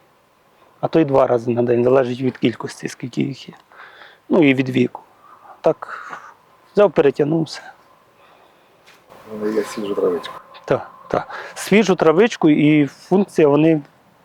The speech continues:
Speaker 1: е, під-, підживлюють ґрунт. Теж, е, це таке. Чому трактор? Бо він підживлює. Вони ще й, якщо пустити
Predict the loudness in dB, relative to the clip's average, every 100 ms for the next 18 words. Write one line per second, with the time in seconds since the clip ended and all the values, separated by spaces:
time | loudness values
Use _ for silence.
0 | _ _ _ 0 4 4 4 2 -2 -6
1 | _ -20 -20 _ -2 -2 -2 -4 0 2
2 | 2 0 0 -4 -8 -16 _ _ -20 -20
3 | -20 -20 -14 -12 -12 -12 -14 -16 -14 -12
4 | -12 -12 -14 -16 -6 -4 -4 0 0 -2
5 | -10 -14 -14 -12 -12 -12 -12 -2 2 2
6 | 4 2 2 -2 2 2 2 0 0 2
7 | 4 4 2 4 4 2 -2 -14 -16 -16
8 | -6 2 2 4 4 4 4 2 2 2
9 | 0 -8 -10 -10 -10 -10 -12 -12 -12 -6
10 | -2 0 2 2 2